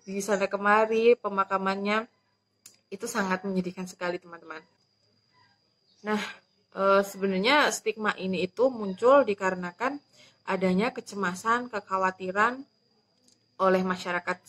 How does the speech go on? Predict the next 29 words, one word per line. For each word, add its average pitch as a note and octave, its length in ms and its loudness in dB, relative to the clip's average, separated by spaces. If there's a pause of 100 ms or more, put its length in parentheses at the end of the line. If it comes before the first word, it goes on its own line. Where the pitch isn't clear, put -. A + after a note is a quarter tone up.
(120)
warga-warga F3 480 0
sekitar, - 560 -4 (880)
eh, F#3+ 400 6
karena F#3+ 400 0
takut A#3 400 -6 (160)
akan G#3 320 -6
tertular G3 640 -2 (800)
virus G3 320 -4
ini. G3 480 0 (560)
Eh, G3 80 2
seperti G#3+ 320 -4
kasus-kasus A#3+ 880 0
yang G3 240 2
akan F#3+ 560 -4
aku - 160 -12
bahas F3+ 640 -4
berikut F3+ 320 -6
ini. E3 160 -10 (320)
Oke C#4+ 160 -10
guys, C4+ 320 -10
yang A3 160 -18
pertama G3+ 560 -12
ini, F#3+ 480 -20
eh, F#3 240 -14
kasus F#3 240 -20
di F#3+ 160 -20
Banyumas, E3+ 720 -18
yaitu E3+ 400 -20
jenazah E3 480 -20